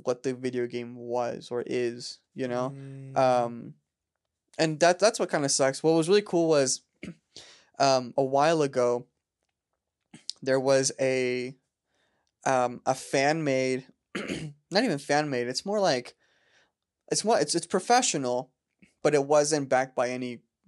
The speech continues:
Speaker 1: large studio. There was this video <clears throat> that came out,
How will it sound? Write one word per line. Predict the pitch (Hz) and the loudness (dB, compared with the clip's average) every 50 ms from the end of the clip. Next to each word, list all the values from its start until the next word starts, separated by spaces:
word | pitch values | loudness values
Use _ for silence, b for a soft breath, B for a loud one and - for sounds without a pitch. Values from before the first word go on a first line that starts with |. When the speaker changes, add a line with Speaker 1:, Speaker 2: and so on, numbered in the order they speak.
| 151 156 | -14 -6
Speaker 1:
large | 139 127 127 123 123 - | -2 0 0 0 -2 -6
studio. | - - 127 123 127 123 123 123 123 B B B B B - | -8 -8 -8 -6 -4 -2 -2 -2 -4 B B B B B 2
There | 151 151 | 4 6
was | 156 160 156 151 | 6 6 4 4
this | 151 147 147 | 2 0 -2
video | 135 131 143 156 180 175 147 131 123 120 - - 151 - _ _ _ - - | -2 -2 -2 0 2 2 4 4 4 2 0 -2 -6 -14 _ _ _ -10 -10
<clears throat> | 202 - 170 156 _ - | -10 -10 -14 -18 _ -4
that | - 139 131 - | -4 -2 -2 -2
came | - 165 151 147 147 143 | -2 -2 -2 0 0 0
out, | 143 143 131 120 113 - | 2 2 2 2 0 -4